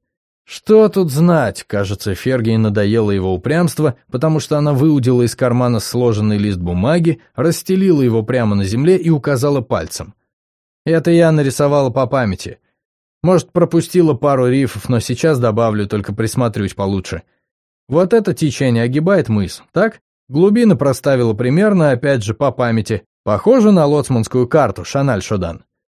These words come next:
Только не говори, что я где-то ее раздобыла и кое-как перерисовала». «Вовсе не похоже», проворчал он, присматриваясь, и вдруг отшатнулся. «Что это с тобой? Муха укусила?» заботливо спросила она. «Нет,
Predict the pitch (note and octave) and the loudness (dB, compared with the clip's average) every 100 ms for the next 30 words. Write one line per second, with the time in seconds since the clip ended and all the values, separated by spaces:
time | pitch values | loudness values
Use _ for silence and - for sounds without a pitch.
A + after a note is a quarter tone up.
0 | _ D3+ C#3 E3 D#3 G3 A3 D#3+ - C3 | _ -4 2 2 4 2 2 0 0 0
1 | A#2+ A2+ A#2 C3 A#2+ A#2 A2+ A#2 A2 G#2 | 0 0 -2 0 0 0 2 0 0 0
2 | E3 G3 C#3 A#2 C#3 A2+ - D3+ - D3+ | 2 2 2 0 0 0 0 -2 -2 0
3 | C#3 C3 B2+ C3+ A#2 F2 E2 - _ _ | 0 0 0 0 -2 -4 -8 -16 _ _
4 | _ _ - F#2 G2 G2 - G#2 G2+ A#2+ | _ _ -14 -8 -6 -6 -4 -2 0 -2
5 | A2+ F2+ E2 E2 A2 G2 F#2 - F#2 F2 | -4 -4 -6 -6 -4 -4 -4 -4 -4 0
6 | C#3 C3+ C3 B2+ G#2+ A2 A2+ B2 C3+ A#2+ | 0 0 -2 -2 -2 -2 -2 0 0 -2
7 | - C3+ A2+ A2 A2+ A#2 - A#2+ A#2+ E2+ | -4 -4 -2 -2 -2 -2 -2 -2 -2 -4
8 | - - _ _ _ _ _ - A#3+ A3+ | -8 -18 _ _ _ _ _ -4 2 2
9 | C#3+ A#2 - A2 G#2 F#2 _ _ _ G#2 | 2 -2 -2 -2 -2 -4 _ _ _ -2
10 | C3+ F#3 B3 A3 A3 - A#2 F#2+ - _ | 0 2 0 2 0 0 -4 -6 -14 _
11 | - G#2+ A2 G2+ F#2 F#2+ G2 - G#2+ - | -8 -2 0 0 -2 -4 -6 -6 -6 -4
12 | G2 F#2+ F#2+ D2+ _ _ _ _ _ _ | -2 -2 -4 -6 _ _ _ _ _ _
13 | C3+ E3+ A#2+ - | 2 2 2 -4